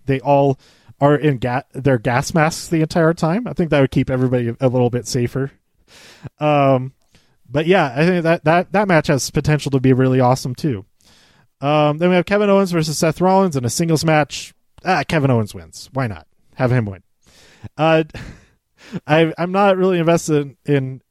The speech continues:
either of, either of them coming out on top in this match. I, I just know it's gonna be really good.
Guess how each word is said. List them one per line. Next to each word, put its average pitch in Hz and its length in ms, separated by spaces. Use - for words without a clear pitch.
either 156 320
of, 135 220
either 165 280
of 135 120
them 135 220
coming 135 240
out 120 160
on 110 120
top 113 360
in 113 140
this 107 180
match. 95 440
I, 123 260
I 147 80
just 147 140
know 175 140
it's 147 100
gonna 135 160
be 120 140
really 117 280
good. 110 360